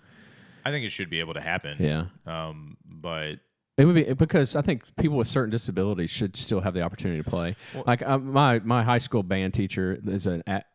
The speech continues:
Speaker 2: avid golfer,
Speaker 1: Yeah.
Speaker 2: and he's had back issues his whole life. He lives down in the Villages,
Speaker 1: Mm-hmm.
Speaker 2: and he has one of those carts that you can kinda, like,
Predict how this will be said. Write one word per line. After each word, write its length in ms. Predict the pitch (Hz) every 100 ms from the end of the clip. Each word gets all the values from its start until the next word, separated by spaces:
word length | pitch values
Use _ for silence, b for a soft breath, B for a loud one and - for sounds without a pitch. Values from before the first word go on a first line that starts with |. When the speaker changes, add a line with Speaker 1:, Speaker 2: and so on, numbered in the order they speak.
| -
Speaker 2:
avid 260 | 101 98
golfer, 480 | 90 90 95 98 92 B B B
Speaker 1:
Yeah. 160 | 95 101
Speaker 2:
and 100 | 95
he's 180 | 107 113
had 160 | 95
back 260 | 90 90 95
issues 280 | 87 95 87
his 120 | 90
whole 160 | 90
life. 340 | 87 85 87 -
He 140 | 98
lives 180 | 95 87
down 180 | 90 85
in 60 | 85
the 60 |
Villages, 600 | 82 85 82 80 82 - -
Speaker 1:
Mm-hmm. 160 | - -
Speaker 2:
and 80 |
he 80 | 95
has 180 | 104 98
one 80 | 90
of 60 |
those 160 | 85 -
carts 460 | - 80 76 - -
that 160 | 80
you 100 | 90 87
can 140 | 90
kinda, 220 | - 82
like, 360 | 82 80 80 -